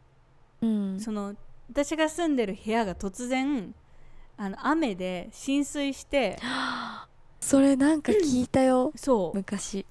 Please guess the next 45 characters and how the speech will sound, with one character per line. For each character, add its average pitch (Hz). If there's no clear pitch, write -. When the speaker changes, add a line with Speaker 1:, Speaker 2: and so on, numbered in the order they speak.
Speaker 2:
そ 254
れ 269
で、 277
し -
か 330
も 226
住 440
ん 359
で 214
ま 202
だ 175
二 220
ヶ 339
月 339
目 311
ぐ 311
ら 233
い -
よ。 -
Speaker 1:
そ 339
う 269
だ。 208
Speaker 2:
そ 202
う。 220
で、 254
え、 302
絶 262
対 381
悪 359
く 196
な 185
い。 180
普 -
通 311
に 302
生 294
活 285
し -
て 254
る 247
だ 294
け 277
だ 320
か 208
ら。 226